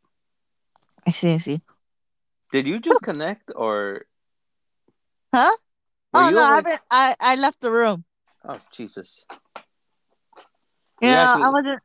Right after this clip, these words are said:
Speaker 1: you know, I don't really talk much. I just
Speaker 2: You're
Speaker 1: went
Speaker 2: just
Speaker 1: to
Speaker 2: here.
Speaker 1: Yeah, I was reading a book, and I was like, "You know, I should brush my teeth."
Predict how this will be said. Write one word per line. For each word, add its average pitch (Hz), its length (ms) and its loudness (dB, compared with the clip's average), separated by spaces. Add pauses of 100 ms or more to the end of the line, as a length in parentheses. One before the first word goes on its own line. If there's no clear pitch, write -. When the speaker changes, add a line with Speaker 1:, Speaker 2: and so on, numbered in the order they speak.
(160)
Speaker 1:
you 277 120 -6
know, 330 100 2
I 302 140 2
don't 330 200 2
really 202 200 2
talk 190 440 0
much. 202 520 -4 (100)
I 226 120 -12
just 269 240 -6 (340)
Speaker 2:
You're - 140 -16
Speaker 1:
went 127 120 -4
Speaker 2:
just 127 180 -8
Speaker 1:
to 175 60 -6
Speaker 2:
here. 104 880 -4 (520)
Speaker 1:
Yeah, 269 720 2
I 269 160 4
was 240 120 -4
reading 254 460 -4
a 233 40 -2
book, 240 500 2
and 240 80 -8
I 240 100 -4
was 240 80 -8
like, 247 200 -6
"You 302 120 -8
know, 392 160 2
I 359 40 -8 (260)
should - 180 -14
brush 320 160 -2
my 214 100 -2
teeth." 202 320 -4